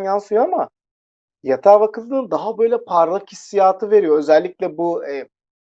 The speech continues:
yatak tam, tam ortası ya da direkt yatağın kendisi. Arka planda koltuğa bakıldığında çok, e,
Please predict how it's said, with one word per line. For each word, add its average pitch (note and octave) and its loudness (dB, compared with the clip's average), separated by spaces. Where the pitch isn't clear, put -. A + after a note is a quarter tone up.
yatak - -2
tam, D#3+ 4
tam F3 -4
ortası F#3 -4
ya C#3+ -2
da C3+ -6
direkt D3 -2
yatağın D3+ 2
kendisi. C3+ -6
Arka D3+ 0
planda A3 2
koltuğa G#3+ 2
bakıldığında A#3 -2
çok, G3+ -4
e, C3 -6